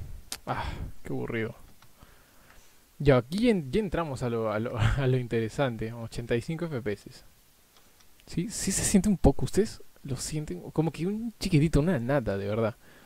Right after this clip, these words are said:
Una nada, pero lo siento, lo siento un poquito lagueadito. Sin embargo, se podría jugar tranquilamente así, ¿no?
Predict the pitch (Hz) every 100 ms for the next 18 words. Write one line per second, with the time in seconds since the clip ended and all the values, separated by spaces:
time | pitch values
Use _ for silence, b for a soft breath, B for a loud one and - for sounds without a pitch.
0 | B B 143 185 139 131 160 147 117 104
1 | 101 - 156 123 110 107 107 151 151 151
2 | 127 135 147 120 107 - 107 120 117 117
3 | 127 - 113 123 - - - - _ -
4 | - _ _ b b b b b b -
5 | - - - - - - - - 247 185
6 | 135 165 165 143 117 135 120 117 120 107
7 | 117 107 104 104 98 - 110 101 151